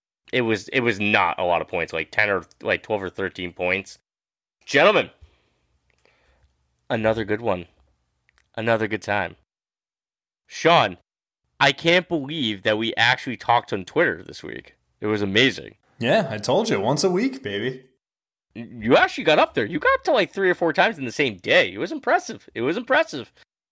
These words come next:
Speaker 2: It's been a slow go in quarantine, let me tell you.
Speaker 1: <laughs> Where can they find you on Twitter?
Speaker 2: Yeah, uh, you can find me over at F F underscore walrus on Twitter. I almost forgot my own handle for a second. It's been a while since I've been in the mix. Um,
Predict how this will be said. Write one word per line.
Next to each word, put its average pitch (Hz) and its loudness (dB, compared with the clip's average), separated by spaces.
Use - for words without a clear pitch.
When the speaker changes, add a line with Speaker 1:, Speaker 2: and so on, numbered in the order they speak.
Speaker 2:
It's 123 -8
been 139 2
a 120 0
slow 143 4
go 131 2
in 107 -6
quarantine, 113 -6
let 95 -10
me 95 -12
tell 98 -6
you. - -10
Speaker 1:
<laughs> - -8
Where 196 8
can 302 0
they 254 4
find 240 2
you 147 4
on 131 2
Twitter? 190 0
Speaker 2:
Yeah, 117 0
uh, 110 2
you 110 -4
can 110 -8
find 120 0
me 117 -4
over 107 -2
at 101 0
F 127 0
F 117 2
underscore 113 -2
walrus 117 0
on 139 -10
Twitter. 123 0
I - 2
almost 104 0
forgot 101 -4
my 101 -2
own 101 -2
handle 110 -2
for 101 -4
a 95 -2
second. 110 -4
It's - -16
been 104 -4
a 98 -4
while 95 2
since - -6
I've 104 -6
been 98 -6
in 95 -10
the 95 -10
mix. 95 -6
Um, 98 2